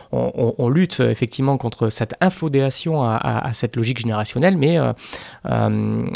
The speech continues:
mais, mais c'est extrêmement délicat. Pourquoi est-ce qu'on lutte ? Parce que, euh, bah, les évo-, les avions évoluent au fil du temps. D'abord, il, il conviendrait de définir clairement ce qu'on, ce que l'on met dans la cinquième génération.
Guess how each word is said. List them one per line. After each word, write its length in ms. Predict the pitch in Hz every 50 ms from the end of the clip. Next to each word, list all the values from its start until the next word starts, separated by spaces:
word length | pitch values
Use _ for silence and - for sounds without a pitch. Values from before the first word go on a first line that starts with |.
| - -
mais, 180 | 131 147 - 143
mais 80 | 131
c'est 140 | 131 - 139
extrêmement 320 | - - - - 143 156
délicat. 300 | 147 131 120 - 127 113
Pourquoi 220 | - 185 - 247 220
est-ce 80 | 165
qu'on 120 | - 147 139
lutte ? 160 | 196 233 -
Parce 140 | - 135 -
que, 180 | - 147 135 127 - - - - - - - - - -
euh, 480 | - 127 123 120 117 117 117 113 117 - - -
bah, 100 | 135 127
les 200 | 151 170 156 160
évo-, 160 | 139 151 165
les 180 | 165 147 135 127
avions 200 | 131 139 202 202
évoluent 380 | 175 139 123 117 107 120 147 190
au 80 | 220 117
fil 200 | - - 131 120
du 120 | 113 113
temps. 140 | - 151 175
D'abord, 300 | 175 135 135 170 175 139
il, 120 | 120 143 151
il 80 | 117
conviendrait 400 | - - - 120 123 127 131 139
de 80 | 127 113
définir 460 | 107 110 - - 127 127 131 123 -
clairement 380 | - 139 135 139 175 214 233 196
ce 160 | - - 117
qu'on, 400 | 110 - - 110 110 110 110 - -
ce 140 | - - -
que 120 | 120 - 127
l'on 160 | 123 - 123 120
met 160 | 123 147 139
dans 80 | 131
la 100 | 113 117
cinquième 340 | 113 - - 113 - 113 107
génération. 600 | 107 107 104 101 101 101 - - - 139 147 151